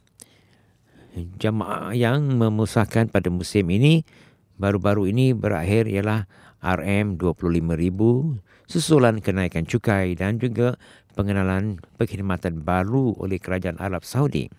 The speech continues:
Namun, angka ini disemak semula dan menurunkan kos meningkat kepada lebih dua puluh lapan ribu seorang. Jadi, bagaimanapun, untuk musim haji dua puluh dua puluh tiga, kos menunaikan ibadah dijangka melonjak kepada tiga puluh satu ribu, katanya.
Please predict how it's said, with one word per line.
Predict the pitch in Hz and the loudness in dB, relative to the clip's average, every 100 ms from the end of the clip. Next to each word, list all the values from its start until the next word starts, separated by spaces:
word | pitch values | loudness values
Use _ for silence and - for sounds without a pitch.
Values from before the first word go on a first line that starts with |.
| _ _ - - - - - | _ _ -20 -20 -20 -20 -20
Namun, | - 165 190 202 | -2 0 0 0
angka | 175 156 156 | 0 0 0
ini | 151 156 151 | 2 0 0
disemak | 135 131 127 127 - | 0 -2 0 -2 -2
semula | 123 120 117 117 110 | -4 0 0 0 0
dan | 104 98 | 0 -2
menurunkan | 95 107 139 127 98 85 69 - _ _ _ | -2 -2 -4 -2 -4 -4 -12 -18 _ _ _
kos | - 123 - - | -2 -2 -2 -6
meningkat | 98 127 120 113 | -4 -4 -2 -4
kepada | - 95 101 | -4 -6 -4
lebih | 101 98 107 98 | -2 0 0 0
dua | 98 | -4
puluh | 95 101 101 | -4 -2 -2
lapan | 98 95 | -2 -4
ribu | 95 95 | -4 -6
seorang. | - 110 175 95 120 _ _ - _ _ _ - - _ _ _ | -6 -2 0 -2 -6 _ _ -20 _ _ _ -20 -20 _ _ _
Jadi, | 127 151 160 | 2 4 4
bagaimanapun, | 143 139 143 143 - 185 170 - 147 | 4 4 4 2 4 2 2 -4 -6
untuk | 123 143 131 | 0 2 2
musim | 131 - 120 | 0 0 0
haji | 120 120 123 113 | 2 4 4 4
dua | 113 | 2
puluh | 113 107 | 2 0
dua | 92 | 0
puluh | 92 | 0
tiga, | 120 123 135 | 2 4 2
kos | 127 113 107 - | 0 0 0 -2
menunaikan | 101 101 123 135 135 123 113 101 _ _ _ | -4 0 0 0 0 0 -4 -10 _ _ _
ibadah | 110 107 104 107 | -4 -2 0 0
dijangka | 98 101 101 - 104 | 0 0 -2 0 0
melonjak | 95 104 151 139 - - | 0 2 2 2 -2 -2
kepada | 110 113 117 | 0 2 0
tiga | - 101 101 104 | 0 -2 0 0
puluh | 101 | -2
satu | 95 92 90 92 | -4 -4 -2 0
ribu, | 135 123 | 2 0
katanya. | 92 85 80 73 | -2 -4 -4 -6